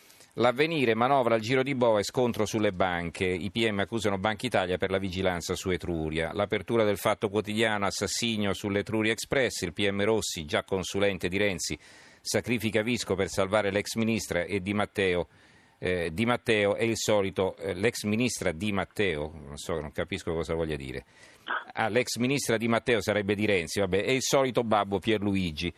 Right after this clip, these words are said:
Il Manifesto, Etruria, Banca Italia sotto attacco, in commissione d'inchiesta il procuratore Rossi scagiona Boschi e accusa Palazzo Koch. La Verità, babbo Boschi la sfanga un'altra volta con Casini.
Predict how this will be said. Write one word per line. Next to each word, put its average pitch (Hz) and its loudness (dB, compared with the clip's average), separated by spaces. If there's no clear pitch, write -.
Il 135 0
Manifesto, 139 2
Etruria, 120 2
Banca 117 0
Italia 123 4
sotto 113 0
attacco, 101 0
in 95 -4
commissione 113 0
d'inchiesta 107 0
il 92 -4
procuratore 107 2
Rossi 107 0
scagiona 110 0
Boschi 101 0
e - 4
accusa 95 -2
Palazzo 92 0
Koch. 73 -2
La 92 2
Verità, 107 0
babbo 95 0
Boschi 101 -2
la 101 2
sfanga 85 -2
un'altra 95 0
volta 87 0
con 90 -2
Casini. 78 -2